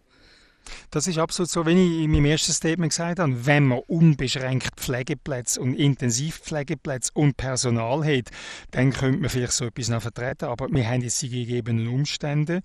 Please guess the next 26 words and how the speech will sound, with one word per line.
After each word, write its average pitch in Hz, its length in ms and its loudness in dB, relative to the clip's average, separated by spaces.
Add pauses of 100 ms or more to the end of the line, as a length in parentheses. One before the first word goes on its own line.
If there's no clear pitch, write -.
(280)
also 135 200 0
müssen 131 300 6
auch 123 100 0
die - 60 -6
Massnahmen 135 720 0 (300)
in 139 100 -2
den 127 140 -4
gegebenen 120 540 0
Umständen 143 640 -2
eingebettet 147 600 -8
sein, 135 220 -2
oder? 123 180 -6 (260)
Und 139 180 2
in 147 80 2
dem 135 240 4
Imperial 139 400 2
College 135 520 -2
Modell 131 500 2
hat 135 180 -2
man 131 120 -2
dann 123 160 -2
auch 117 160 0
gesehen, 131 320 -2
also 127 160 -4
es 113 140 -6
wird, 123 300 -4